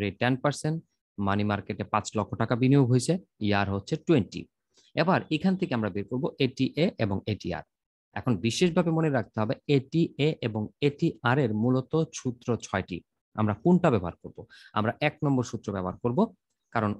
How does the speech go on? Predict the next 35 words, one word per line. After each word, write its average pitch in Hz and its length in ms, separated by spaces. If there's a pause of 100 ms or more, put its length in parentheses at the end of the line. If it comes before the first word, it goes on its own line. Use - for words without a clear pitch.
(100)
অঙ্কে 120 260
বলা 104 180
আছে 131 120 (180)
using 143 240 (320)
money, 104 180 (340)
using 143 220 (120)
volume 98 260 (120)
one। 87 100 (460)
এখন 185 160 (140)
প্রশ্নে 151 380
যদি 165 200
আমরা 101 160 (160)
using 143 220 (120)
volume 110 280 (140)
one 175 120 (100)
খুঁজে 120 240
না 87 120
পাই, 85 100 (360)
অবশ্যই 151 340 (120)
মানি 107 220
মার্কেট 113 300 (160)
এই 113 140
কথাটি 98 340
বলা 90 220
থাকবে। - 240 (400)
এই 117 80 (140)
মানি 120 240
মার্কেট 143 360
কথাটি 104 240 (100)
যখন - 240
বলা 92 200
থাকবে 92 240 (360)
অথবা 107 200 (200)
using 131 260 (160)
volume 101 280